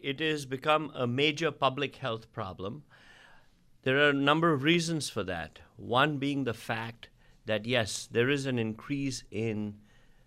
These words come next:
diagnosis and people coming out with mental illness, and also the stresses of modern day life, breakdown of the family system, and social media, may I say that, at the high, uh,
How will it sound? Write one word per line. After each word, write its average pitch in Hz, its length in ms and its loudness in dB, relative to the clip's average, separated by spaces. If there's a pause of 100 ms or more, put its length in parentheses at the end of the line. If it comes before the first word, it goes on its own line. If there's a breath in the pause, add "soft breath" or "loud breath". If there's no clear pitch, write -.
diagnosis 110 920 0 (100)
and 107 300 -2
people 117 260 -2
coming 123 360 0
out 127 240 2
with 120 120 -4
mental 107 440 -4
illness, 95 520 -6
and 110 140 -4
also 120 640 -4 (160)
the 104 220 -2
stresses 117 600 -4
of 104 120 -2
modern 110 400 -2
day 107 160 0
life, 107 540 -6 (440 loud breath)
breakdown 110 480 0
of 104 120 -2
the 101 100 -6
family 110 440 -2
system, 101 680 -4 (500 loud breath)
and 101 420 0
social 123 600 0
media, 117 480 0
may 101 200 -4
I 101 80 -4
say 107 220 -4
that, 107 200 -6
at 101 100 -8
the 98 100 -8
high, 107 500 -2 (720 loud breath)
uh, - 140 -8